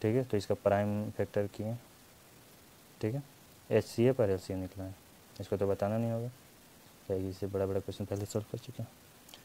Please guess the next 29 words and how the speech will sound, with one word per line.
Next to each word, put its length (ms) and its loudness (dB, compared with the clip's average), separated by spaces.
Second 260 8
question 300 2
screenshot 420 0
कर 160 -4
लीजिए 200 -2
और 80 -2
solve 300 0
कीजिए। 220 -8
Third 180 10
question 320 -6
आराम 220 8
से 100 6
solve 200 4
कीजिएगा, 340 2
क्योंकि 280 0
बिना 260 4
practice 400 2
का 160 0
कोई 260 0
हर 220 4
solution 460 -2
मिलना 320 -2
भी 160 -4
नामुमकिन 540 2
है, 80 -2
बिना 160 4
practice 380 2
का 140 2
आपको 500 -2